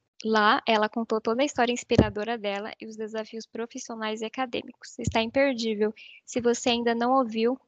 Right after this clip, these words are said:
dá uma passadinha lá no Spotify. Thaisa, você poderia se apresentar brevemente e contar um pouquinho da sua formação e atuação?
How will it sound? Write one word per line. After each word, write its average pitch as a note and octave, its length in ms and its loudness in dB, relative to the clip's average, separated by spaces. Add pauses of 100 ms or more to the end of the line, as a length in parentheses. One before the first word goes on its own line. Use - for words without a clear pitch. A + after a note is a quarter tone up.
(180)
dá A3 160 4
uma B3 140 4
passadinha A#3 640 -2
lá A3+ 140 2
no B3 100 -2
Spotify. - 640 -2 (760)
Thaisa, B3 400 4
você A3 240 -2
poderia B3 360 2
se - 120 0
apresentar A#3 540 0
brevemente A#3 640 0
e - 40 -6
contar A3 280 0
um G3+ 60 -4
pouquinho G#3+ 340 -4
da G#3 140 -2
sua G#3 280 -4
formação A3 600 -4
e G#3 60 -2
atuação? G#3+ 580 0